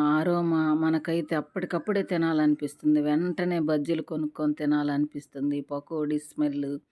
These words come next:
పునుగుల స్మెల్ అవి చూడగానే మనం టెంప్ట్ అయిపోతాం. వాటర్ ఫాల్స్ ఆగవు కదండి, నోటెమట లాలాజలం ఆగదు, మరి తినాలని అనిపిస్తుంది. అప్పుడు మనం అక్కడ కంట్రోల్ చేసుకొని ఇంటికొచ్చి మనం హెల్దీగా బజ్జీలు ప్రిపేర్ చేసుకొని తింటే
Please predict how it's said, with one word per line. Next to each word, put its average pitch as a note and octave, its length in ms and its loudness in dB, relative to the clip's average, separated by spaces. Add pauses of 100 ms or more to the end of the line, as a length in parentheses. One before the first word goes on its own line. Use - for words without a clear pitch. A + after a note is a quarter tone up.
(400)
పునుగుల F3 360 0
స్మెల్ D3+ 400 0
అవి D3+ 300 0
చూడగానే D#3 580 0
మనం D3 260 4
టెంప్ట్ D#3 360 -2
అయిపోతాం. C#3+ 540 -6 (360)
వాటర్ D#3+ 400 -4
ఫాల్స్ D#3+ 320 -2
ఆగవు D#3+ 400 0
కదండి, D#3 420 2
నోటెమట D#3 560 0
లాలాజలం D3+ 760 0
ఆగదు, D3 460 -2
మరి D#3 280 0
తినాలని D3 520 0
అనిపిస్తుంది. C3+ 680 -4 (420)
అప్పుడు D3+ 280 -6
మనం D3+ 300 2
అక్కడ C3+ 340 -4
కంట్రోల్ D3 580 -2
చేసుకొని E3 540 -2
ఇంటికొచ్చి G3 540 -4
మనం F3 380 -2
హెల్దీగా G3 520 0
బజ్జీలు E3+ 480 -2 (100)
ప్రిపేర్ D#3+ 400 -6
చేసుకొని D#3+ 480 -6
తింటే F#3+ 380 -6